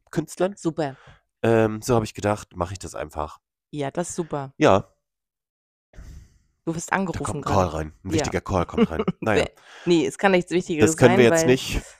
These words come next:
Speaker 1: Tut mir leid. Ich weiß, wer es ist. Ich kann jetzt, muss jetzt sagen, tut
Speaker 2: Ich
Speaker 1: mir
Speaker 2: guck
Speaker 1: leid.
Speaker 2: mal kurz.
Speaker 1: Nee, ich weiß, es ist Kissy.
Speaker 2: Ach, Kissy. Kissy, wir ka-, äh, er kann jetzt grad nicht ans
Speaker 1: Ja,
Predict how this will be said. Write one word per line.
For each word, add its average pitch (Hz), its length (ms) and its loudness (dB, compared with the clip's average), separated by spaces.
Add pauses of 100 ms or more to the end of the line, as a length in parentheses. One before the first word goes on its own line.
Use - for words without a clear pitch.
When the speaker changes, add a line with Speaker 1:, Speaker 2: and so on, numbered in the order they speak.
Speaker 1:
Tut 139 120 4
mir 120 80 4
leid. 127 420 6 (200)
Ich 110 140 -6
weiß, 135 200 6
wer 139 80 8
es 110 100 2
ist. 180 400 4
Ich - 80 -16
kann 135 180 2
jetzt, - 280 0
muss 123 120 -4
jetzt 135 120 -6
sagen, 120 180 0
tut - 100 -10
Speaker 2:
Ich 127 40 -4
Speaker 1:
mir - 40 0
Speaker 2:
guck 120 80 8
Speaker 1:
leid. 147 120 4
Speaker 2:
mal 262 100 0
kurz. 302 360 2 (120)
Speaker 1:
Nee, - 140 4
ich 196 100 2
weiß, 104 120 4
es 92 60 -12
ist - 80 -16
Kissy. 92 320 -8 (340)
Speaker 2:
Ach, 190 160 -10
Kissy. 202 280 -6
Kissy, 269 340 0
wir 240 100 -2
ka-, 240 200 -6
äh, 190 200 2
er 208 80 0
kann 226 160 -4
jetzt 202 140 -4
grad - 160 0
nicht 160 120 -6
ans 156 180 -6
Speaker 1:
Ja, 92 120 2